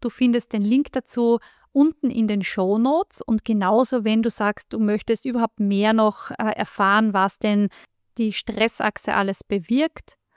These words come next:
was überhaupt Stress auslöst, also was so typische Stressoren sind und wie Cortisol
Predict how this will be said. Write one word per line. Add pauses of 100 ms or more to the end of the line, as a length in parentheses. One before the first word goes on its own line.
(240)
was
überhaupt
Stress (120)
auslöst,
also
was
so
typische
Stressoren
sind (500)
und
wie
Cortisol